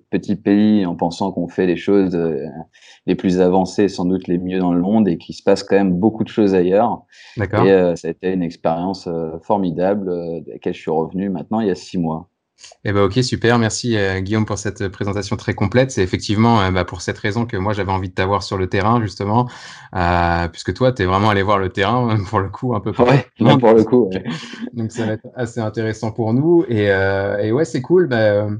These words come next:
Speaker 2: je te rejoins pas mal sur la partie de, euh, moi aussi, envie de voyager, moi aussi, envie de voir, euh,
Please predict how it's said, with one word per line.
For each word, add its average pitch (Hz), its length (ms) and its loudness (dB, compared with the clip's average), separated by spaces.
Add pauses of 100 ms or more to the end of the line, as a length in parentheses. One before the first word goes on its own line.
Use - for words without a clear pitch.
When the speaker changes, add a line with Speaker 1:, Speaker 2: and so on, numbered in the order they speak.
(460)
Speaker 2:
je 104 200 -4
te - 80 -4
rejoins 110 300 2
pas 127 140 0
mal 139 180 0
sur 117 300 -2
la 104 100 2
partie 123 480 -4
de, 107 80 -4
euh, 101 480 0
moi 104 160 -2
aussi, 117 340 -2
envie 104 200 0
de 101 60 -8
voyager, 104 580 0
moi 104 140 2
aussi, 117 380 2
envie 101 280 0
de 98 40 -6
voir, 107 260 2
euh, 98 160 0